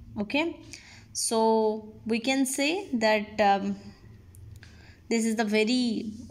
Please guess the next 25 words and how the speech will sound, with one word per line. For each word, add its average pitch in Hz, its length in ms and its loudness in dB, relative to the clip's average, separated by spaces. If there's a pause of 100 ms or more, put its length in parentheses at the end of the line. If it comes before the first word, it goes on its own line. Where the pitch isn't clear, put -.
(160)
I 214 180 -4
can 233 200 0
say, 233 220 0
the 226 200 -2
easiest 240 560 0
section, 247 600 -4 (580)
and, 208 400 2
uh, 208 140 6
so 214 240 0
please 254 480 0
go 233 180 2
through 220 240 0
the 214 160 2
video, 208 460 0
please 226 320 -2
go 202 200 4
through 202 200 -2
the 220 100 2
bare 202 340 2
act 247 160 -2
as 202 220 0
well 208 140 0
for 190 180 -2
a 196 100 2
reference. - 1200 -2